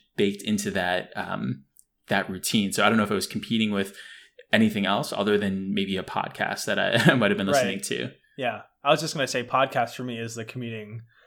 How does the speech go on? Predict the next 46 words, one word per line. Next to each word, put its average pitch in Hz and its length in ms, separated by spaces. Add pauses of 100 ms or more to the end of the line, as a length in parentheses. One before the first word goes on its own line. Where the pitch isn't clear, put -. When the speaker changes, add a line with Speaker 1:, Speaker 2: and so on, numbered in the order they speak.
(160)
Speaker 2:
thing 135 220
that 120 100
I 120 80
would 120 160
do. 107 360
Um, 110 280
yeah, 175 320
yeah, 120 160 (140)
totally. 135 380
That 147 140
makes 139 200
a 139 40
lot 117 180
of 113 60
sense. 113 200
So 139 100
it's 127 140
like, 156 160 (280)
it's 170 200 (160)
time 180 440 (260)
otherwise 135 460
that 127 100
was 123 180 (120)
set 131 220
aside 123 240
for 120 100
leisure. 123 360
It's 117 120
not 127 120
like 123 120
they're 117 100
carving 117 380
it 110 80
out 113 300
for 113 80
something 107 280
else, 101 220
but 110 140
they're 113 240 (260)
choosing 139 400
to 120 80
spend 117 280
it 110 80
on 104 140
Pokemon 101 400
Go. 104 240